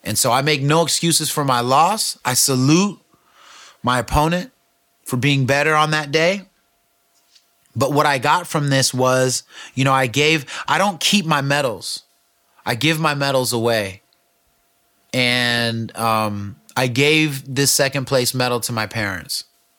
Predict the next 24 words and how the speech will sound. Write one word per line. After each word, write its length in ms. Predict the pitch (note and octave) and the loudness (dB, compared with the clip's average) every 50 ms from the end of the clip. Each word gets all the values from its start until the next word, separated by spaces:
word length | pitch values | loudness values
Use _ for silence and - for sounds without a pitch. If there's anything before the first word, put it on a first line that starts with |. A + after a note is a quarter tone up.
| _ _ _ _ _ _ _ _ _ _ _ _ _ _ _ _ _ _ _ _ _ _ _ _ _ _ - | _ _ _ _ _ _ _ _ _ _ _ _ _ _ _ _ _ _ _ _ _ _ _ _ _ _ -6
And 720 | G#2 G#2+ G#2+ G#2+ G#2+ G#2+ G#2 G#2 G2+ G2+ G2+ G2 E2+ - | -4 -2 -2 -2 -2 -2 -4 -4 -6 -6 -8 -10 -12 -10
my 160 | - A2 A2+ | -6 -4 -4
dad 240 | A2+ A2+ B2 B2+ B2+ | -2 0 0 0 0
was 140 | B2 A#2 A2+ | 0 0 0
like, 140 | A#2+ G#2+ E2+ | -2 -4 -4
"Why? 420 | F#2+ G2 A2+ C3 C#3+ C3 G#2 F#2+ | -2 0 2 2 2 2 0 -2
Why 140 | F#2+ F#2+ G2 | -2 -2 -2
are 60 | A2 | -2
you 140 | A#2 A#2+ A#2+ | -2 -2 -2
giving 260 | A2+ B2+ A#2+ A#2+ B2 | -2 -4 -4 -2 -2
me 100 | B2 B2 | -2 -2
your 120 | A#2+ A#2 | -2 -2
medal? 340 | A2+ A2+ A#2 C3 B2 G#2 F2+ | -2 -2 -2 -2 -2 -2 -4
Like, 220 | F#2 F#2 G2+ - - | -6 -8 -8 -8 -8
it's 160 | G2+ - - | -6 -4 -4
yours. 320 | A#2+ B2 B2+ B2+ A#2 G2 | -2 -2 0 -2 -2 -4
You 60 | G#2 | -4
should 180 | G2 - G#2+ F#2 | -6 -6 -6 -8
keep 260 | - - B2 B2+ - | -6 -6 -6 -6 -4
it." 140 | B2+ A#2 F#2+ | -4 -6 -6
And 100 | G#2+ G2+ | -6 -8
I 80 | G2+ G2+ | -6 -6
said, 220 | - - A2 G#2 | -4 -6 -6 -6
"No." 380 | A#2+ B2 B2+ C3 C#3 D3 C#3+ | -6 -6 -4 -4 -4 -6 -10